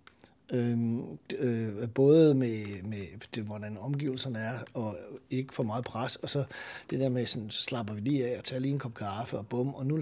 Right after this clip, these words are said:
laver jeg lige lyd og sådan noget, hvis du lige bare bum, og så skal du bare, og alt det der, ikke? Men, men, øh, øh, det er da klart, at det har da selvfølgelig noget at sige, hvordan det lyder. Og, og altså,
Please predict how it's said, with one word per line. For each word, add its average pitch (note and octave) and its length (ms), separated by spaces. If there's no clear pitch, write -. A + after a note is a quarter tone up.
laver D3+ 220
jeg C#3+ 100
lige E3 120
lyd D3+ 180
og D#3+ 120
sådan - 140
noget, C#3 80
hvis B2+ 140
du D3+ 60
lige D3+ 300
bare C#3 260
bum, C3 260
og - 100
så - 120
skal - 180
du C3+ 60
bare, A2+ 340
og A2 260
alt D3+ 240
det A#2+ 100
der, A2 220
ikke? D3+ 120
Men, C#3 480
men, B2+ 300
øh, A#2 460
øh, B2 180
det C3 80
er G#2 40
da G2 80
klart, C3 480
at C3+ 180
det B2+ 80
har C#3 160
da B2+ 60
selvfølgelig C#3+ 420
noget D3+ 160
at F3+ 60
sige, E3 240
hvordan B2+ 220
det D#3 100
lyder. C3+ 300
Og, A#2 320
og B2+ 240
altså, A#2+ 260